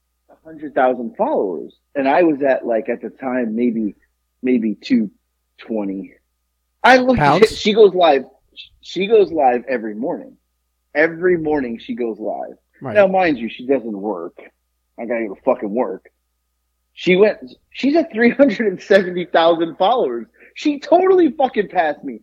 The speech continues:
Speaker 1: And she was marking out to me a couple months ago that she couldn't believe I followed her back and, like, I'm a legend.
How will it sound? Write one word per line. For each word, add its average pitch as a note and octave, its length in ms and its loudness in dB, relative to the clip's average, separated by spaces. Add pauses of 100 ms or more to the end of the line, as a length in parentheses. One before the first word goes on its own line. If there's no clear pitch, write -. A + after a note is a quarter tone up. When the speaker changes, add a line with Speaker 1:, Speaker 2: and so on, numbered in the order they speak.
(200)
Speaker 1:
And F3+ 120 -8
she E4+ 140 -4
was D4+ 140 -2
marking G#3+ 380 -4
out G3 220 -6
to F3+ 100 -4
me D#3+ 440 -10 (560)
a G3 60 -4
couple G3 320 -4
months A#3 240 -4
ago D#3+ 420 -2
that D3 200 -4
she - 160 -14
couldn't F#3 260 -2
believe D3+ 320 -2
I C#3 160 -2 (100)
followed C#3+ 320 0
her A#2+ 140 -8
back F3 580 -2
and, A#2+ 140 -6 (220)
like, C3 160 -4
I'm A3 180 0
a G#3+ 60 -6
legend. F#3 480 2